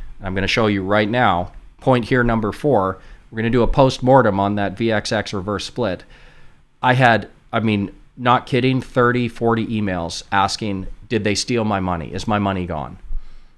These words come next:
Well, why were people thinking that? So Thursday night was the reverse split.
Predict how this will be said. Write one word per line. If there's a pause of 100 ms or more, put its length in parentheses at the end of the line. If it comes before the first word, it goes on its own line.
(160)
Well,
why
were
people
thinking
that?
So
Thursday
night (540)
was
the
reverse
split.